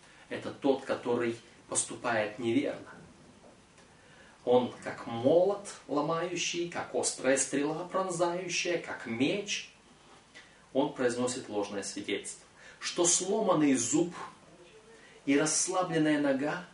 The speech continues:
то надежда на ненадежного человека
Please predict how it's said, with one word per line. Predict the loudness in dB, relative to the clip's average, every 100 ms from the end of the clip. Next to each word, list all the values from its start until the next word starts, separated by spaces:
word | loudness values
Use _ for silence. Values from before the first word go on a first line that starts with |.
| -20 -20 _ -20 -20 -20 -20 -20 _ 0
то | 4
надежда | 4 2 0 2 2 0 -2 -4 -6 -14 _ _ -14
на | -4 -2
ненадежного | 0 0 0 2 2 2 0 -2
человека | -2 0 2 2 0 -4 -10